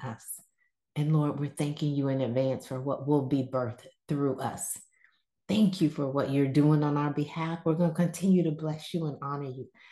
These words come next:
Let your word reside deeply in us today, that it might make manifest tomorrow. It's in Jesus' name that we do pray and give you thanks.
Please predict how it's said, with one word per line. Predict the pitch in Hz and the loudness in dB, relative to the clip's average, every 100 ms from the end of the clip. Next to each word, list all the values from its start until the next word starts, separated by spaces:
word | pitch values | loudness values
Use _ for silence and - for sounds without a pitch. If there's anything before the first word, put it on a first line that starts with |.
| _ | _
Let | 180 180 | 2 6
your | 175 | 8
word | 156 165 165 | 8 6 6
reside | 156 151 143 147 139 143 131 | 6 4 4 0 0 -2 -2
deeply | 147 151 - 147 143 | -4 -4 -2 0 0
in | 143 | 0
us | 135 - | -4 -8
today, | - 147 139 131 117 - _ _ _ - - _ _ _ _ _ _ - - - | -10 -4 0 0 -2 -8 _ _ _ -20 -20 _ _ _ _ _ _ -20 -18 -4
that | 131 143 | 0 2
it | 135 | 0
might | 139 139 135 | 0 -2 0
make | 135 131 | -2 -2
manifest | 143 135 127 - - - - - - _ _ _ _ | -4 -4 -4 -8 -12 -12 -16 -20 -20 _ _ _ _
tomorrow. | - 139 120 110 - - _ _ _ - _ _ | -8 -4 -4 -4 -8 -14 _ _ _ -20 _ _
It's | - 156 | -2 0
in | 147 139 | 0 2
Jesus' | 139 131 135 131 | 2 2 0 -2
name | 135 131 131 | 0 0 0
that | 131 | 2
we | 135 | 2
do | 139 147 | 2 0
pray | - 101 - - _ _ _ _ _ _ _ _ - | -2 -10 -10 -20 _ _ _ _ _ _ _ _ -8
and | 120 | -4
give | 123 | -4
you | 131 135 | -4 -4
thanks. | 110 - _ - | -8 -12 _ -18